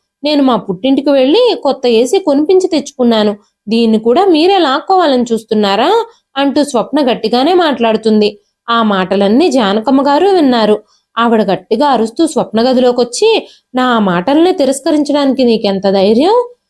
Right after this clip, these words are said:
నువ్వు, నీ భర్త ఏ పని లేకుండా నా ఇంట్లో పడి నివసిస్తున్నారు. పైసా సంపాదన లేని మీకు నా డబ్బులతోనే తిండి పెడుతున్నాను.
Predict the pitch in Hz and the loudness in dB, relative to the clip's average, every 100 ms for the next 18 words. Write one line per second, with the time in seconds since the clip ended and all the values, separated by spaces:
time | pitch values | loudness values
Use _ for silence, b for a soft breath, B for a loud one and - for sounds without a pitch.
0 | _ - 247 208 196 214 214 233 185 220 | _ -4 -2 -2 0 2 4 2 0 -2
1 | 220 - 220 208 208 214 214 214 220 285 | -2 -4 -2 0 2 2 0 0 0 2
2 | 254 226 247 285 440 370 220 220 214 202 | 0 0 0 2 2 0 -2 -2 0 0
3 | 196 208 370 349 339 294 269 277 320 - | -2 0 0 0 0 0 0 -2 -4 -2
4 | 240 220 208 - _ _ - 233 226 226 | 0 0 -2 -6 _ _ -6 -2 -2 -2
5 | 190 190 185 269 285 311 294 269 240 214 | -4 -2 -4 -2 0 0 0 0 2 2
6 | 208 233 240 440 415 - b - 220 208 | 0 0 0 0 0 -4 b -8 -4 0
7 | 240 302 311 339 370 370 381 349 349 349 | 0 0 2 0 2 0 0 0 0 0
8 | 262 247 240 214 208 | -2 0 0 2 -2